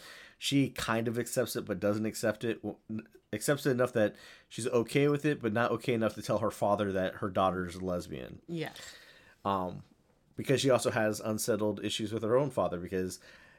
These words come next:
Speaker 1: he t-, he is kinda like the stereotypical Asian f-, grandfather is like, "You made all the bad choices in your life, and I'm telling you so. You're ti-, you're tired of life. You should have done this. You should have done that." 'Cause he told
Speaker 2: Mm-hmm.
Speaker 1: her, "Hey, don't go. Don't leave,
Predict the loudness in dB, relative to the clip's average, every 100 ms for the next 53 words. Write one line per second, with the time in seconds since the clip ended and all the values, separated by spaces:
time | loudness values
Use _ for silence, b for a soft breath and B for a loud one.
0 | B -12 -6 -4 -6 -8 -12 -8 -4 -4
1 | -4 -10 _ _ _ _ -8 -6 0 2
2 | 4 2 -4 _ -10 -2 2 2 2 -2
3 | 0 -2 -2 -4 -12 _ -2 -2 0 -6
4 | -10 -20 _ -2 0 2 2 2 0 0
5 | -2 -2 -2 4 4 4 4 2 2 0
6 | -2 -4 0 0 2 0 -2 0 0 0
7 | -4 -4 -4 -2 -4 -4 -4 -4 -4 -2
8 | 0 0 -2 -6 -14 B B -6 -2 0
9 | 0 0 -2 -4 -4 -2 -2 -2 -4 -6
10 | -12 B B B -8 0 0 2 0 2
11 | 0 0 B B -2 0 2 0 0 4
12 | 6 6 4 0 0 -2 0 -2 -4 -10